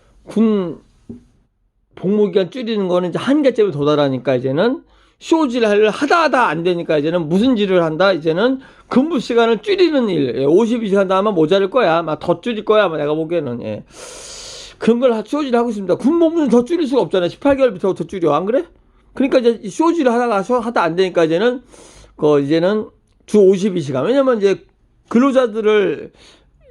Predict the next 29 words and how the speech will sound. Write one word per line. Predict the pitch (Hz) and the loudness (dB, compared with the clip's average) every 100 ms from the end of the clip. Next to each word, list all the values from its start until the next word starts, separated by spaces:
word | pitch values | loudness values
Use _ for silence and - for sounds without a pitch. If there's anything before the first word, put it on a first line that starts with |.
| _ _ _ - _ | _ _ _ -20 _
표를 | - 320 | -4 -2
얻어야 | 240 190 208 | 0 2 2
되니까. | 185 160 135 135 131 120 | 0 -4 -4 -2 -2 -2
그런 | - 277 302 254 180 165 | 0 2 2 0 -8 -12
국가 | - 185 262 247 | -12 -2 0 2
간과 | 240 233 226 214 220 220 | 2 0 0 0 0 0
또는 | 240 220 240 262 - - - - | 0 0 0 -4 -14 -20 -20 -4
이, | 165 175 - _ | -2 -2 -6 _
이 | - | -12
장사도 | 151 202 220 220 | -6 0 2 2
한, | 233 208 | 2 -2
한 | 151 170 202 277 | -6 -8 -2 0
번도 | 277 233 | 2 2
안 | 165 | 0
해본 | 190 190 170 | 0 0 0
인간들, | 165 165 147 | 0 0 -2
국가 | 143 185 240 | -4 -2 0
간도 | 214 190 214 | 2 2 0
모르고 | 170 170 175 170 120 - _ _ _ - | 0 0 2 0 -2 -8 _ _ _ -8
장사도, | 175 196 233 214 220 185 160 - - | -2 0 2 2 2 2 0 -6 -6
어? | 175 240 381 _ _ _ _ _ - | -2 -2 -4 _ _ _ _ _ -6
안 | 151 135 196 | -2 0 0
해본 | 233 208 214 202 | 0 2 0 0
인간들이 | 170 175 202 175 160 175 220 | -2 0 0 2 2 2 2
뭘 | 165 220 240 220 196 147 - | 2 2 4 4 2 -2 -6
정치를 | 185 196 220 190 | -4 -2 0 0
해보겠다고 | 190 185 175 175 | 0 0 -2 -6
주접을 | - 180 160 | 0 0 2
떠는지, | 180 170 160 139 165 214 | 0 2 0 0 2 2